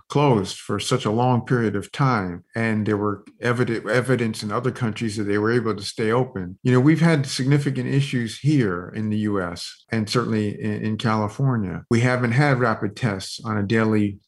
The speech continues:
or frequent basis to help to know whether children and staff and teachers were okay to go in that day, which would be ideal. We still don't have them in nearly all schools. That would really help. But, you know, I think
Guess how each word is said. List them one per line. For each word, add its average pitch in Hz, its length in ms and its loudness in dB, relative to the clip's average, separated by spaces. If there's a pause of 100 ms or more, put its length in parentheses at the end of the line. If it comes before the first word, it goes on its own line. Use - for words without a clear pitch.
or 95 120 -6
frequent 127 580 2
basis 101 440 -2
to 107 100 -4
help 113 480 -2 (160)
to 123 120 2
know 117 320 4
whether 104 460 2 (200)
children 110 540 0
and 85 220 -6
staff 113 360 -2
and 98 120 -6
teachers 120 440 0
were 113 180 0
okay 117 340 0
to 135 100 0
go 123 220 0
in 165 240 0
that 92 240 -8
day, 85 300 -6
which 107 260 0
would 123 160 2
be 123 240 0
ideal. 117 380 4
We 127 160 4
still 208 320 2
don't 120 240 2
have 90 280 -8
them 85 200 -14 (100)
in 110 260 2
nearly 117 300 4
all 120 240 2
schools. 87 640 -8
That 175 200 2
would 143 180 4
really 139 240 4
help. 104 420 -2
But, 127 140 2 (420)
you 151 120 4
know, 147 100 6
I 139 140 4
think 170 160 4